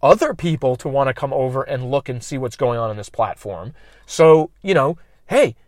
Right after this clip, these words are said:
if you make stuff on this platform and it goes viral and it hits a lot of people and it brings in a lot of attention, I'm gonna pay you to do that. And I'm gonna, and I'm gonna pay you because I want you to look at my platform as the place to go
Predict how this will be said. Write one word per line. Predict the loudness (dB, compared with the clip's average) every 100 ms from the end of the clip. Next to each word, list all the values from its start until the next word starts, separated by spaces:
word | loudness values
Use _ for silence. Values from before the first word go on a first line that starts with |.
| -8
if | -6
you | -4
make | 4 4 4
stuff | 4 4 6
on | 4
this | 2 -4
platform | 2 4 4 0 -2 -2 -4 -4
and | -4
it | 0
goes | 0 0
viral | 4 8 8 8 2 0
and | -4
it | -2
hits | -2 -2
a | 2
lot | 4 4
of | 2
people | 0 0 2 0
and | -2
it | -2
brings | -2 0 -2
in |
a | 0
lot | 4 4 4
of | 0 -8 -6 -4
attention, | 0 0 0 -2 -4 -8 _ _ _
I'm | 0 4
gonna | 2
pay | 2 0 0
you | -2
to | -4
do | -2 -2
that. | -2 -4 _ _ _ _
And | 0
I'm | 2
gonna, | 0 -2 -4
and | 2
I'm | 2
gonna | 2
pay | -2 2 4 4
you | 0 -4
because | -2 -2 0
I | 0
want | 0 -2 -2
you | -4
to | -2
look | 0 -2
at | -4
my | 0 4 4
platform | 4 0 0 -4 -8 -6 -6 -10 _ _ _
as | -4
the | -4
place | -2 0 0
to | -4
go | 0 2 2 -2